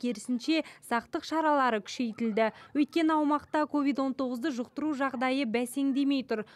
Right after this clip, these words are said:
Сондықтан мамандар қоғамдық орындарда бетперде киіп, арақашықтық сақтап, санитарлық режимді қатаң сақтауға шақырады. Дегенмен халық бұл ережелерді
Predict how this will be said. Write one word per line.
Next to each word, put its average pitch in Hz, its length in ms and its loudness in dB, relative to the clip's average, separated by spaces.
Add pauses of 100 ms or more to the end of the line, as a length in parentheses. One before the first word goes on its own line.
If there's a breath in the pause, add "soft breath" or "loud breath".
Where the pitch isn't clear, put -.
Сондықтан 226 400 -4
мамандар 226 640 0
қоғамдық 233 560 -4
орындарда 254 500 -2
бетперде 233 640 -2
киіп, 302 320 0 (160 loud breath)
арақашықтық 226 800 -2
сақтап, 339 480 0
санитарлық 226 640 -2
режимді 269 560 0 (240 loud breath)
қатаң 302 400 0
сақтауға 226 560 0
шақырады. 233 560 -2
Дегенмен 214 400 -2
халық 214 320 0
бұл 269 240 0
ережелерді 247 720 2